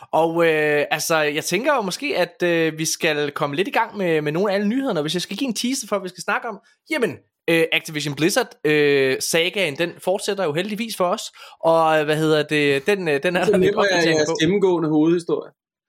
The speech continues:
Speaker 1: Ja, men det har jo været et, øh, altså et vildt år, øh, fordi vi, vores, øh, vores rejse, eller hvad man kan sige ind i det her, det var jo, at, øh, vi skiftede fra, øh, hvad hedder det, fra PlayStation fire,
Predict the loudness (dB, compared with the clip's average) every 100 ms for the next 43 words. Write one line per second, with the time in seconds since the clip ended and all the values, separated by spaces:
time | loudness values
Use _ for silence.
0 | _ -20 -8 -4 -2 0 0 0 0 0
1 | 2 2 2 2 -2 -2 0 2 2 0
2 | 0 0 0 -2 -2 0 2 2 -2 -2
3 | 0 2 2 -2 -4 -4 -4 -4 -6 -8
4 | -20 _ _ _ -16 -2 2 2 0 -4
5 | -2 2 2 2 0 0 0 0 -2 0
6 | 0 -2 -6 -2 -2 -2 -4 -6 -8 -6
7 | -4 -4 -2 -4 -4 -4 -2 0 0 -2
8 | -4 -2 -2 -2 -6 -10 _ -6 -4 -2
9 | -2 -2 -2 -2 -2 0 0 -4 -10 _
10 | _ _ -10 -2 0 0 -2 _ _ _
11 | _ -2 0 0 0 -2 -2 -2 -6 -4
12 | -2 -2 -4 -6 -8 -4 -4 0 -2